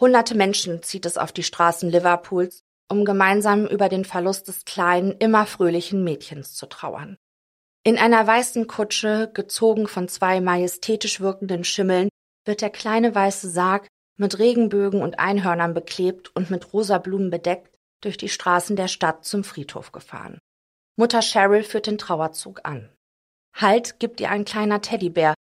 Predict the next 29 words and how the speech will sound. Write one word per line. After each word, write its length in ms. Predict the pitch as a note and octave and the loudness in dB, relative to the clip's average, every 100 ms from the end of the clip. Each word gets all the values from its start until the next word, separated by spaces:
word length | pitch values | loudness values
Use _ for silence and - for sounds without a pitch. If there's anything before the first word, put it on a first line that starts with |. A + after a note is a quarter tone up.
| _ - | _ 0
der 140 | D#3+ | 2
aus 180 | G3 - | 2 -2
Olivias 460 | G3+ G#3 G#3 G3 | 0 2 2 0
Pyjama 460 | - G#3+ G3+ E3 D3+ | -4 -6 -2 -2 -2
genäht 440 | D3 D#3 D#3 - | -4 -4 -6 -4
wurde 340 | E3+ E3+ F3+ F#3 - _ | 0 4 4 4 0 _
und 160 | G#3 G3+ | -4 0
den 140 | G#3+ | 0
sie 120 | G#3+ | -2
fest 320 | G#3 G#3 G#3 | 0 0 0
an 140 | - F#3 | -4 -6
ihre 160 | - | -8
Brust 400 | A#3 - D#3+ - | -8 -6 -8 -10
drückt. 360 | - - - - _ _ _ _ _ _ _ | -18 -20 -20 -20 _ _ _ _ _ _ _
Im 120 | A#3 | 4
März 300 | A#3 B3 B3+ | 6 6 2
des 180 | - B3 | -6 -6
folgenden 460 | - G3+ G3 G3+ G3 | 0 2 2 0 0
Jahres 520 | F#3+ F#3+ G#3 G3+ - | 0 0 0 -2 -6
beginnt 380 | - G3+ G3 F#3 | -12 -4 -2 -2
der 60 | F#3 | -6
Prozess 520 | - - - E3+ - | -8 -4 0 0 -2
gegen 260 | D3 D3+ | -8 -8
Thomas 340 | D3 D#3 D#3 - | -6 -6 -6 -6
Cashman 500 | - E3+ - F3+ E3+ | -2 -2 0 -2 -2
im 180 | - F3+ | -2 0
Manchester 500 | F3+ F3 F3 - F#3 | 0 -2 -4 -4 -6
Crown 420 | - E3+ C#3+ B2+ | -2 0 0 -4
Court. 380 | - - - | -14 -16 -16